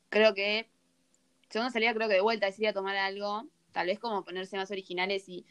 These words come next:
hablamos esto de ir a lugares como divertidos, bares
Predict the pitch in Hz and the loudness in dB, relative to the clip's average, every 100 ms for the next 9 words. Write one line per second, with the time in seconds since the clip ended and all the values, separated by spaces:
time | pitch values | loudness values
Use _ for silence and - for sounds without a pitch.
0 | _ - 196 208 214 214 214 196 208 190 | _ 2 6 8 6 2 0 2 2 0
1 | 185 208 - _ _ - - 92 - - | -2 -4 -8 _ _ -16 -12 -12 -14 -6
2 | 202 190 196 262 247 220 214 202 190 196 | -2 -2 -2 -4 0 2 4 2 0 -2